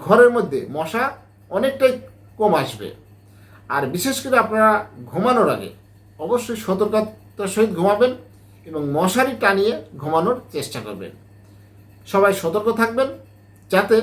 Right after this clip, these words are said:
মশা আপনার কামড়ে বিভিন্ন ধরনের রোগ ব্যাধি সৃষ্টি করতে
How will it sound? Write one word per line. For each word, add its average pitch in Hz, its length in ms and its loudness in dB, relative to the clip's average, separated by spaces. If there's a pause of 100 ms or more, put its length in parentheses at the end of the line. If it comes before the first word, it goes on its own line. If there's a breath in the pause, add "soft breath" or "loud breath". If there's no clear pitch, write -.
(260)
মশা 185 380 -2
আপনার 190 300 0 (440)
কামড়ে 175 420 2 (480)
বিভিন্ন 240 260 -2 (100)
ধরনের 208 320 2
রোগ 180 100 2 (380)
ব্যাধি 220 240 0 (100)
সৃষ্টি 233 300 -12
করতে 190 200 -4